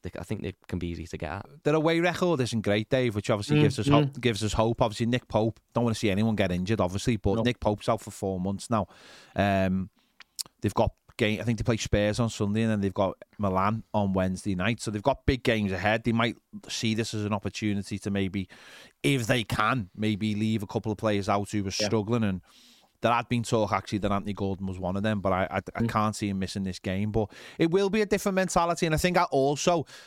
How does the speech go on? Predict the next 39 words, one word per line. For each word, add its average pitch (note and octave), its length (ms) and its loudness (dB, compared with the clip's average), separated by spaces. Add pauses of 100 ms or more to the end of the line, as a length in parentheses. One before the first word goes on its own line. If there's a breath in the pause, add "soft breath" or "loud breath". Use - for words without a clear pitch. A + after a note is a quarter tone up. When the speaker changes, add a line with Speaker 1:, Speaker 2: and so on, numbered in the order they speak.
(580 loud breath)
Speaker 2:
the, C3 200 0
the, B2+ 260 2
the B2+ 120 2
two D#3 260 0
games D3 320 0
we've B2+ 120 0
played B2 260 0
them A2+ 100 0
previously, A2+ 480 0
both A#2 300 0
on A2 80 0
a - 20 0
Thursday G#2+ 420 0
night, G#2+ 260 0
have B2+ 120 -2
both A#2 240 0
come A2 240 0
in G#2 240 0 (420 loud breath)
sort A#2 220 -2
of, G#2 140 -2 (200)
uh, G2+ 100 -2 (100)
April B2 360 0
time C3 400 0
as B2+ 140 -2
well, A#2 280 2 (160)
the A#2+ 60 -2
business B2 440 0
end B2+ 180 2
of B2 100 2
it, B2 140 2
where A#2+ 140 2
Speaker 3:
Yeah. B2+ 80 2
Speaker 2:
everyone's C#3 480 2
Speaker 3:
Yeah. - 60 -6 (220)
Speaker 2:
feeling C#3 160 4
it, D3+ 60 0
where D#3 160 4
I D#3+ 40 2
think, G3+ 300 -2